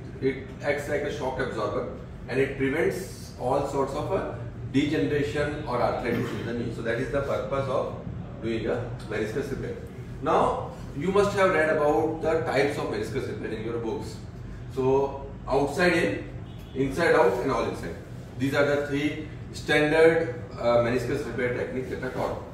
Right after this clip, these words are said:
But we had added another new, uh, device or technique which is called as a meniscotibial repair. So this is very important to understand because many of the things that I am going to show will be based on this,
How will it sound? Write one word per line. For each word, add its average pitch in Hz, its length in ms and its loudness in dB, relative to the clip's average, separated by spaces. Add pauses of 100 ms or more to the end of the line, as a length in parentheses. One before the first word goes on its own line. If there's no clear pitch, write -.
(320)
But 135 120 0
we 156 80 2
had 170 140 6
added 165 320 4
another 165 560 4
new, 208 540 2 (1160)
uh, 117 420 -2 (800)
device 156 580 4
or 131 180 2
technique 156 440 4
which - 120 -2
is 131 100 -2
called 123 240 0
as 131 80 2
a 151 80 2
meniscotibial 120 1040 0
repair. - 240 -4
So - 80 -4
this 135 180 -4
is - 80 -4
very 147 200 2
important 131 420 0
to 123 100 -2
understand 120 460 -2 (320)
because 123 280 2
many 123 220 4
of 143 160 0
the 143 200 0
things 135 220 2
that 123 120 2
I 120 120 -2
am 120 260 -4
going 117 260 -2
to 135 60 -2
show 139 220 0
will 113 160 0
be 110 100 -4
based 107 340 -4
on 110 220 -4
this, 123 240 -2